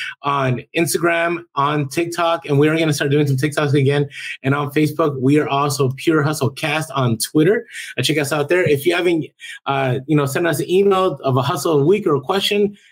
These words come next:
you're welcome to do so. You can go to pure hustle podcast at gmail dot com. That is pure hustle podcast at gmail dot com. Hey, what's going on, Brad and Jazz, two Aussie thrifters? They're awesome. Check out their YouTube channel. I re-, really appreciate them.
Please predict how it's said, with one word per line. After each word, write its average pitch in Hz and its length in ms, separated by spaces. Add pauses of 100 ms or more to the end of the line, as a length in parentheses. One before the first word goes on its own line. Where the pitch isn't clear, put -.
you're 143 120
welcome 165 280
to 147 60
do 180 180
so. 214 240
You 160 140
can 160 80
go 156 80
to 139 60
pure 165 180
hustle 139 140
podcast 160 480
at 127 80
gmail 151 320
dot 131 180
com. 156 300 (440)
That 139 140
is 135 140
pure 160 180
hustle 151 160
podcast 151 560
at 120 100
gmail 147 380
dot 131 240
com. 147 240
Hey, 220 140
what's 220 160
going 226 260
on, 208 220
Brad 165 200
and 160 100
Jazz, 170 360
two 175 120
Aussie 151 260
thrifters? 165 380 (260)
They're 143 140
awesome. 165 380
Check 165 220
out 147 240
their 143 160
YouTube 160 380
channel. 165 400 (320)
I - 20
re-, 147 460
really 147 280
appreciate 151 560
them. 160 200